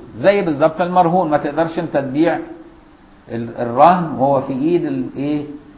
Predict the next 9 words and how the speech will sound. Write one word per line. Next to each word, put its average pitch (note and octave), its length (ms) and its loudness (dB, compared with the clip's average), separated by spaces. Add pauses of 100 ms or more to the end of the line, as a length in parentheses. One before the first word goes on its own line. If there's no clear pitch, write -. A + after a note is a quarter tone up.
(640)
المرتهن، C3+ 720 2 (580)
الا E3 340 0
لما C3+ 140 0
تديله C3 440 0
الثمن. A3+ 380 0 (1800)
انا E3 240 8
رهنت D3+ 380 4
عندك D#3 400 0 (1000)
مثلا D3 500 0